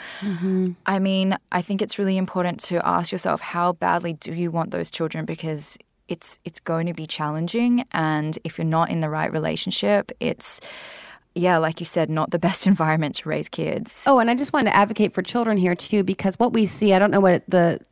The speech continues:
Speaker 1: landscape looks like for you in Australia, but here we see a lot of kids getting diagnosed with all sorts of psychiatric illnesses, A D H D, oppositional defiant disorder,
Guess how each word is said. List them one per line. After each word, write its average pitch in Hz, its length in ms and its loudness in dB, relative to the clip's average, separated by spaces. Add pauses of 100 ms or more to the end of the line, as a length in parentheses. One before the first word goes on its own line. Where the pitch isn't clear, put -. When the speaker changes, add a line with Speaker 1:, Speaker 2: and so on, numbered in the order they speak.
(120)
Speaker 1:
landscape 185 520 4
looks 190 220 -4
like 175 280 0
for - 180 -4
you 170 480 2 (180)
in 190 160 0
Australia, 180 560 4
but 170 320 2
here 262 480 4 (640)
we 269 140 6
see 294 220 4
a 262 40 6
lot 220 160 6
of 220 60 2
kids 220 220 4
getting 202 180 6
diagnosed 170 560 6
with 180 140 2
all 170 160 4
sorts 175 260 -2
of 165 60 0
psychiatric 160 640 0
illnesses, 160 480 2
A 160 160 6
D 175 160 6
H 156 220 2
D, 165 180 6
oppositional 165 500 4
defiant 160 560 2
disorder, 156 800 6